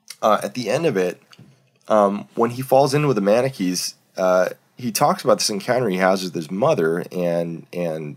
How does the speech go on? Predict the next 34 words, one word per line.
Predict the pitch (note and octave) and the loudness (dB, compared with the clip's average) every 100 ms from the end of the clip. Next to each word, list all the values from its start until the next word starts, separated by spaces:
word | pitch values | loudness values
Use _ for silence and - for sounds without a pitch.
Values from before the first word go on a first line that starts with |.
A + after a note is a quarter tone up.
| - - | -18 -6
her | G2+ F2 D2+ _ _ _ | -4 -4 -8 _ _ _
and, | F2+ E2+ | -8 -8
and | C#2+ D#2+ D#2 | -8 -10 -10
the, | - | -10
and | E2+ | -10
the | E2 | -8
pastor | - D#3+ G3+ - - - _ - - | -4 -2 -2 -4 -8 -14 _ -12 -6
a-, | E2 F2 | -4 -4
at | - | -8
the | |
time | - E2+ D#2+ D#2 | -8 -8 -6 -10
that | D#2+ | -12
she | - F2 | -10 -10
was, | E2+ - - | -10 -12 -14
she | - F2 | -14 -12
was | - | -10
talking | A2 A#2 C3+ F#2 | -8 -8 -8 -12
to, | - D#2+ E2+ - - - - - - - - - - - - _ _ _ _ | -8 -8 -10 -12 -20 -18 -18 -18 -18 -18 -18 -18 -20 -20 -20 _ _ _ _
to | - - A2+ G2+ G2 | -2 2 4 6 4
about | G2+ F#2+ F2+ - - - - | 4 6 4 2 -10 -10 -6
Augustine. | A2+ B2+ F3+ - G#2 D#2+ D2+ - | 0 2 4 2 0 -2 -6 -6
And, | A#2 A2+ G#2+ G#2 G2 - - _ _ _ _ - | 2 6 6 4 -2 -6 -8 _ _ _ _ 0
um, | G2+ F#2+ - - | 2 0 -4 -2
this | C3+ D3 - | 0 2 -2
pastor | - B2+ C3+ F#3 - G#2 F#2 F#2 - _ _ _ _ _ _ _ _ _ _ _ _ _ _ - | -4 -2 0 0 2 2 2 0 -4 _ _ _ _ _ _ _ _ _ _ _ _ _ _ -2
looks | A#2 - - | 2 2 2
at | C3 | -2
her | G2+ G2 F#2+ | 2 2 2
and | F#2 | 2
basically | A#2 C3+ - - G2+ | 4 4 0 -4 -2
says | - F#2+ F#2 | 0 0 0
that | E2+ - | -4 -6
he | G#2 | -6
won't, | F#2 F#2 F2 | -4 -4 -6